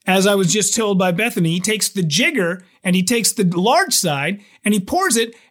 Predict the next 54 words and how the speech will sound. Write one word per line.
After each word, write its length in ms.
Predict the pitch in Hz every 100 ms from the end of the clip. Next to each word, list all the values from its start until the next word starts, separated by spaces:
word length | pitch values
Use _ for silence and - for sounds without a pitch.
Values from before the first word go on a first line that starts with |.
| -
And 120 | 226
I 60 | 233
was 120 | 214
like, 280 | 214 180 - _ _ _ _
"Jesus, 500 | - 269 370 165 135
man, 240 | 147 151 139
God, 340 | 254 294 185 -
you 120 | 208
guys 200 | 330 -
pour 260 | - 202
'em 100 | 185
thick 300 | 139 - 370
around 260 | 208 165 147
here." 100 | 147
And 80 | 151
the 40 |
guy 160 | 175 185
goes, 160 | 185 - - -
"Ah, 420 | 349 392 370 311 165
shit, 640 | - - - 294 311 220
man. 460 | 233 240 240 202 - _ -
I'm 240 | 294 302
sorry. 500 | - 233 214 214 208
I, 100 | 262
you 180 | 339 403
wanted 280 | 370 330 254
a 60 |
single. 340 | - 247 233 214
You 80 | 233
didn't 180 | 240
want 220 | 202 196 175
a 60 |
double." 420 | 147 135 107 90 _ _ _ _ _ -
And 140 | 202
I 80 | 202
was 120 | 196
like, 340 | 214 202 180 -
I 20 |
was 100 | 185
like, 140 | 190 185
"Yeah." 340 | 269 269 262
And 100 | 254
he 60 | 247
goes, 340 | 240 208 - -
"Are 60 |
you 120 | 220 202
cool 240 | 254 330
with 80 | 339
the 60 |
double?" 440 | 320 320 320 330 269
And 100 | 208
I 20 | 214
was 120 | 208
like, 240 | 196 190